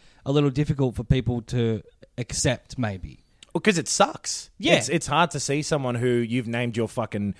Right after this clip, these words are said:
Speaker 2: kid in the last seven years after.
Speaker 1: Yeah.
Speaker 2: All the Da-, uh, Daenerys's and Khaleesi's and everything hanging
Speaker 1: Yeah.
Speaker 2: around now, getting sideways glances from their parents
Speaker 1: <laughs>
Speaker 2: today.
Speaker 1: Yep.
Speaker 2: But, um,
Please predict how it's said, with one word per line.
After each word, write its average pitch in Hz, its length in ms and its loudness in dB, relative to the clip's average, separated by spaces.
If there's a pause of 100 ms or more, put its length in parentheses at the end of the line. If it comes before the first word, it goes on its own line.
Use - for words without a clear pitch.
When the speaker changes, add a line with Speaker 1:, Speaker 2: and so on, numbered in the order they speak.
(220)
Speaker 2:
kid 135 280 4
in 110 80 0
the 107 80 0
last 101 300 -2
seven 98 260 -2
years 92 300 -2
after. 87 460 -6
Speaker 1:
Yeah. 127 440 2
Speaker 2:
All 156 80 8
the 156 120 6
Da-, 147 160 4
uh, 139 200 2
Daenerys's 131 760 2
and 120 120 -4
Khaleesi's 120 640 0
and 113 80 -4
everything 104 380 -6
hanging 113 180 0
Speaker 1:
Yeah. 104 100 2
Speaker 2:
around 101 260 -2
now, 98 320 -6 (300)
getting 107 160 -4
sideways 107 500 2
glances 110 480 0
from 107 160 4
their 101 140 2
parents 110 540 4
Speaker 1:
<laughs> - 0 -
Speaker 2:
today. 92 460 -2 (140)
Speaker 1:
Yep. 123 180 -4 (400)
Speaker 2:
But, 120 200 10
um, 110 560 6